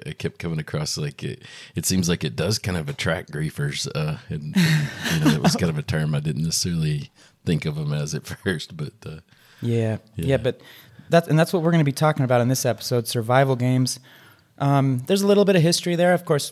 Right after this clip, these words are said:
Speaker 2: we, we're not necessarily a history, a gaming history podcast. We just like to talk about, uh, you know, vintage retro gaming and, and platforms and games and stuff like that from before, and, and kinda how everything evolved into what it is today,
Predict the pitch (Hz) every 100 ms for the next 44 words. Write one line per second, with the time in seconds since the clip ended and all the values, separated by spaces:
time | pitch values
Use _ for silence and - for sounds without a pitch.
0 | - 135 143 - 135 135 139 131 - -
1 | _ _ _ - 127 135 127 - 135 127
2 | 120 107 139 - 139 131 123 117 117 -
3 | 113 127 131 123 120 123 117 143 147 151
4 | 156 - 135 127 135 123 - 120 117 113
5 | 107 - - - - _ _ _ - 107
6 | 104 98 98 139 _ 127 117 107 131 127
7 | 135 117 113 127 - 135 120 117 120 127
8 | 127 117 107 110 117 110 110 107 - -
9 | - 123 - 127 123 120 107 107 120 123
10 | 117 - 123 131 113 120 117 - 113 101
11 | - 123 123 113 107 - - _ - 104
12 | 127 110 127 123 123 123 117 - 110 123
13 | 127 127 123 123 117 120 123 120 120 151
14 | 127 120 143